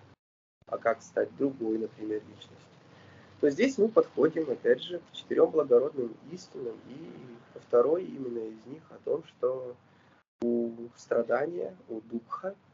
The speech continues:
есть причина, и эта причина — жажда. Дальше идет объяснение того, что не сама жажда является причиной,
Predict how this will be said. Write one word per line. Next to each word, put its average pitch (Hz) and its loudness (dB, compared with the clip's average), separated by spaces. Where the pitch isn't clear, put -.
есть 120 -6
причина, 104 -10
и 110 -12
эта - -12
причина — 120 -8
жажда. - -18
Дальше 110 0
идет 107 -6
объяснение 110 -4
того, 117 -4
что 123 -4
не 180 4
сама 117 0
жажда 107 -4
является 98 -2
причиной, 98 -10